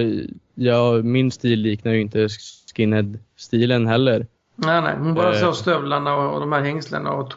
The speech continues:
Speaker 2: koppla det till det, så att säga.
Speaker 1: Ja, jo, men det händer ju, ja, det händer ju väldigt ofta.
Speaker 2: Ja, okej.
Speaker 1: Eh, och det tycker jag är lite lustigt.
Speaker 2: Ja, det
Speaker 1: Jag tycker
Speaker 2: känns som man bör ha lite mer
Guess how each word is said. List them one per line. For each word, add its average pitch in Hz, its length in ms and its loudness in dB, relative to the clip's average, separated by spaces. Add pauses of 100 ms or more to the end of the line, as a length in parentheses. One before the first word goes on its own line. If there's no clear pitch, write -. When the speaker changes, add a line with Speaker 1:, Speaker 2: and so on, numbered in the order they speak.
Speaker 2:
koppla - 460 -2 (140)
det 147 120 0
till - 140 2
det, - 120 2
så - 120 -6
att - 60 -10
säga. - 200 -4 (520)
Speaker 1:
Ja, 117 400 -2
jo, 120 120 2
men 117 140 2
det 120 160 2
händer 113 320 0
ju, 107 240 2 (1040)
ja, 113 220 4
det 110 140 2
händer 123 220 4
ju 110 60 4
väldigt 101 300 2
ofta. 117 340 -2 (420)
Speaker 2:
Ja, 160 140 -2
okej. 175 220 -8 (420)
Speaker 1:
Eh, 107 220 4
och 107 80 4
det 120 120 4
tycker 117 260 0
jag 110 160 4
är 107 40 4
lite 107 280 0
lustigt. 101 360 -4 (1000)
Speaker 2:
Ja, - 80 -4
det - 40 2 (100)
Speaker 1:
Jag 175 60 0
tycker 175 120 0
Speaker 2:
känns - 280 -2
som 175 120 -2
man 170 140 0
bör 170 120 0
ha 165 140 0
lite 165 280 -2
mer 147 460 -2